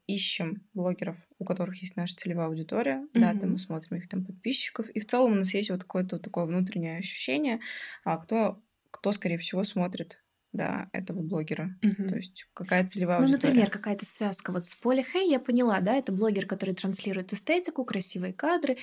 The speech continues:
Speaker 2: Соответственно, её смотрят те, кого интересует эстетика. Вы предлагаете свечи людям, которые хотят красивые фоточки делать. А
Speaker 1: Мгм.
Speaker 2: ещё какую-то связку можешь назвать?
Speaker 1: Ну, вот, например, э, Аннушка.
Speaker 2: Не слышала,
Speaker 1: А,
Speaker 2: что
Speaker 1: Аннушка,
Speaker 2: делает?
Speaker 1: она тоже, она про такой стайл, про
Speaker 2: Ага.
Speaker 1: уют.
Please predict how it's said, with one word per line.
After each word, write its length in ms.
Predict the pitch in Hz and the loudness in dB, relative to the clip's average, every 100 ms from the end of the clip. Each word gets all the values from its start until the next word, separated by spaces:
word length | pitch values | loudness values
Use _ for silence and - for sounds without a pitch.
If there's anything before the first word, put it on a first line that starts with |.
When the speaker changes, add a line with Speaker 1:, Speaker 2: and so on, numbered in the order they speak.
| - - | -10 -8
Speaker 2:
Соответственно, 680 | - 202 262 285 - 214 202 | -6 2 2 2 2 4 4
её 220 | 196 196 | 2 0
смотрят 460 | - 190 185 185 - | 0 -2 -2 -6 -4
те, 220 | 190 185 _ | -6 -6 _
кого 240 | 190 185 | 2 4
интересует 420 | 185 - - 208 214 | 4 0 -4 -4 -2
эстетика. 600 | - 349 381 320 311 294 - - - | 0 2 2 2 0 0 -4 -14 -2
Вы 140 | 208 | 0
предлагаете 640 | 208 202 196 196 190 190 | 2 2 4 4 2 0
свечи 840 | - - 349 370 - 262 254 247 226 214 214 214 | -6 0 2 2 2 4 4 4 2 -2 -2 4
людям, 320 | 294 285 226 | 4 6 4
которые 300 | 202 240 247 | 4 2 2
хотят 340 | 214 208 233 | 2 0 -2
красивые 440 | - 202 196 233 220 | 0 0 2 2 0
фоточки 480 | - 185 - - 190 | 0 0 -2 -8 -6
делать. 400 | 185 185 196 262 254 240 | -4 -2 4 4 6 6
А 80 | 247 | 6
Speaker 1:
Мгм. 20 | |
Speaker 2:
ещё 260 | 269 - 208 | 6 4 0
какую-то 320 | 208 214 208 | 0 0 -2
связку 440 | - 202 196 - | -2 -4 -4 -2
можешь 340 | 233 381 359 - | -2 0 -4 -4
назвать? 560 | 208 190 202 202 - - | -4 -4 -8 -10 -10 0
Speaker 1:
Ну, 160 | 285 311 | 4 4
вот, 120 | 277 | 2
например, 540 | 240 233 226 233 247 | 0 2 2 4 2
э, 320 | 233 208 196 185 | 0 0 0 2
Аннушка. 640 | 190 185 180 - 190 208 - _ _ _ _ _ _ _ - | 4 6 4 0 -6 -6 -12 _ _ _ _ _ _ _ 4
Speaker 2:
Не 380 | 214 214 220 220 | 6 8 6 4
слышала, 540 | - 185 214 247 302 | 0 0 2 4 4
Speaker 1:
А, 20 | |
Speaker 2:
что 180 | 302 226 | 4 4
Speaker 1:
Аннушка, 400 | 180 254 277 240 | 4 6 4 2
Speaker 2:
делает? 20 | |
Speaker 1:
она 120 | 226 | 2
тоже, 260 | 220 196 180 | 2 2 2
она 160 | 175 175 | -2 -4
про 320 | 175 185 185 | -4 -2 -4
такой 280 | - 185 185 | -2 -2 -2
стайл, 640 | - 294 311 320 320 320 | 0 2 4 4 2 0
про 200 | - 208 | 4 4
Speaker 2:
Ага. 40 | |
Speaker 1:
уют. 720 | 214 226 247 294 311 311 311 | 4 2 4 6 6 4 0